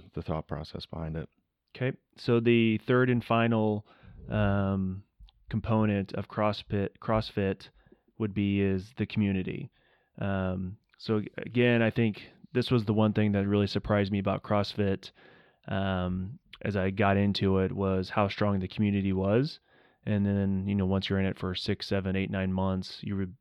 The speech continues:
Speaker 2: come to get, you know, integrated into that community.
Speaker 1: Yeah.
Speaker 2: And that's really what keeps you coming back. So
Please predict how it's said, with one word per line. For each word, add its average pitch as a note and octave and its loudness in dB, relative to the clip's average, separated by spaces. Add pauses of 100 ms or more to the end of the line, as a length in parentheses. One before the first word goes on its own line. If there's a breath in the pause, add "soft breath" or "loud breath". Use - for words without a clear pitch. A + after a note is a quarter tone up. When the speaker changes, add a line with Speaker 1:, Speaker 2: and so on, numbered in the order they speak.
(120)
Speaker 2:
come G2 -2
to F#2+ -4
get, F#2+ -2 (680 soft breath)
you A2+ -6
know, F2 -2 (640)
integrated G#2 2
into G2+ 0
that G2 0
community. A2 2 (200 soft breath)
Speaker 1:
Yeah. F2 -2
Speaker 2:
And G#2 2
that's G2 0
really A2+ 4
what G2+ -2
keeps - -2
you F#2+ 0
coming F#2 0
back. G2 -4
So F#2+ 0